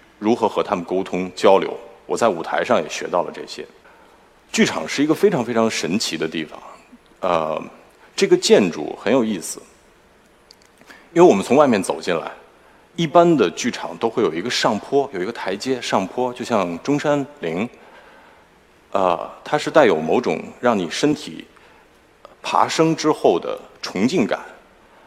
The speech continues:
然后呢，你进到剧场里面以后，一开始是亮灯的，对吧？然后之后黑掉灯，开始模拟一种睡着了的状态，然后开始进行催眠。所以在催眠的过程当中呢，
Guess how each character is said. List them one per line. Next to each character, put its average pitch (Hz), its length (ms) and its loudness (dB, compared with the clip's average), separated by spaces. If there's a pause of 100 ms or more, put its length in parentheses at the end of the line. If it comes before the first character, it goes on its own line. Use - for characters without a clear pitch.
(1000)
然 117 180 6
后 156 220 2
呢， 87 260 2 (1700)
你 113 100 2
进 165 180 2
到 127 100 6
剧 120 140 -2
场 95 220 0
里 98 60 0
面 90 140 0
以 85 100 -4
后， - 200 0
一 90 60 0
开 123 180 -2
始 - 160 -6
是 - 120 -6
亮 110 200 2
灯 117 160 0
的， 101 80 -2
对 67 120 -4
吧？ 53 100 -10 (720)
然 101 120 2
后 120 100 0
之 123 160 -2
后 110 160 2
黑 - 260 0
掉 110 200 2
灯， 104 200 0
开 117 200 -6
始 - 120 -6
模 85 220 0
拟 98 180 0
一 104 80 -4
种 80 160 -10
睡 - 300 0
着 90 260 0
了 123 120 4
的 76 200 -8 (720)
状 87 200 0
态， - 260 -12
然 85 100 -4
后 101 80 2
开 - 160 -4
始 120 140 -6
进 101 180 -6
行 107 160 -4
催 160 220 -4
眠。 90 260 -4 (380)
所 180 140 6
以 185 40 8
在 185 120 4
催 226 260 4
眠 107 200 4
的 113 100 4
过 104 160 2
程 87 160 -4
当 87 180 -4
中 87 160 -4
呢， 80 100 -6